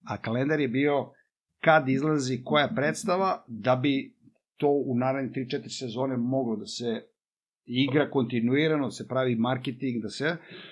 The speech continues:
i on je produžio pripremu predstave samim tim i, ovaj, kako se zove, sve resurse oko pozorišne predstave sa tri,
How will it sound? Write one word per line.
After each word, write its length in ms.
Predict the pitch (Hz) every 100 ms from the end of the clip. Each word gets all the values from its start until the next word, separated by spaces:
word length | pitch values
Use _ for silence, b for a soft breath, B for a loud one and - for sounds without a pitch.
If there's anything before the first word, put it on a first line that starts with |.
| B B B -
i 380 | 170 196 - -
on 320 | 151 175 185
je 160 | 180 135
produžio 640 | 139 135 170 165 190 135
pripremu 540 | 147 170 180 170 139 117
predstave 440 | 147 156 190 165
samim 440 | - 156 156 135
tim 500 | 156 156 147 139 - -
i, 240 | 127 123
ovaj, 260 | 123 123 120
kako 180 | 117 120
se 200 | 123 110
zove, 120 | 107
sve 280 | - 175 160
resurse 460 | 151 185 131 143
oko 220 | 123 127
pozorišne 520 | 120 135 160 139 139 113
predstave 680 | 143 143 170 156 151 143 - B B B B B
sa 680 | - - 143 135 135 135 135
tri, 540 | - 139 160 165 160